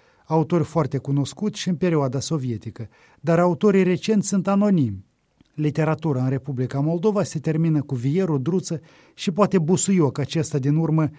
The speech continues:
neavând însă faima primilor doi. Scritorii recenți din Republica Moldova au, prin urmare, o situație ingrată. Merită să scrii numai proză, dar de cele mai multe ori nu vei putea vinde nici o sută de exemplare de roman.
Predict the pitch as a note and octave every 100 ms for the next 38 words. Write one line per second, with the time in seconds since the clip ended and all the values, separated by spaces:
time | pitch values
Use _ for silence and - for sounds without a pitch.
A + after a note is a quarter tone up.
0 | _ _ D3+ E3 D#3+ D3+ C#3 A#2 A#2+ -
1 | - D#3 C#3+ C#3+ C#3 C3+ B2+ B2 A#2+ C3
2 | B2 G#2+ F#2 _ _ _ - - F#3 -
3 | A3+ G3+ F#3 - E3+ C#3 A#2+ A#2 C#3+ D3+
4 | D#3 D3+ D3+ C3+ C3+ D3 D#3+ E3 A3 G#3+
5 | G#3 F#3+ F#3 F3 F3+ F#3+ F3+ - D#3 -
6 | E3+ - D#3 D3+ C#3 B2 A2 A2+ - _
7 | _ _ _ F#3 G#3 F3+ - C#3+ D3 -
8 | D#3+ E3+ E3+ F3+ F3 - G3 C3+ A#2+ B2
9 | - _ D#3 E3+ D#3 E3 G3+ F#3+ F#3 F#3
10 | F#3 - F#3+ F#3 F#3+ F3 F3+ - F3+ F#3+
11 | D3 F#3+ F3+ F#3 E3+ - - F#3 - G#3+
12 | G#3+ F3+ F#3 E3+ C3+ F3+ D#3 F3+ D#3+ D3
13 | C#3 D3+ D#3 D#3+ C3 G2